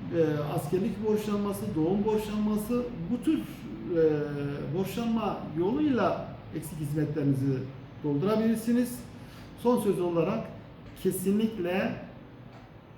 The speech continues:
çalışmadığınız bir iş yerinden kendinizi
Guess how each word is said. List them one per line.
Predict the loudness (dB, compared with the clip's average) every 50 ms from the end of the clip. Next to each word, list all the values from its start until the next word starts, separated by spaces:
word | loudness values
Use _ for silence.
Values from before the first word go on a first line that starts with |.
| -20 -20 -20 -20 -20 -20 -20 -20 -20 -20 -18 -10
çalışmadığınız | -4 0 2 2 2 2 0 0 2 4 4 4 4 4 4 2 2 0
bir | -2 -2 -4 -4 -4 -2 -2
iş | -2 -2 -2 2
yerinden | 2 4 4 4 4 2 2 0 -2 -2 -4 -2 0
kendinizi | 2 2 4 4 4 4 4 4 4 2 2 2 2 2 2 0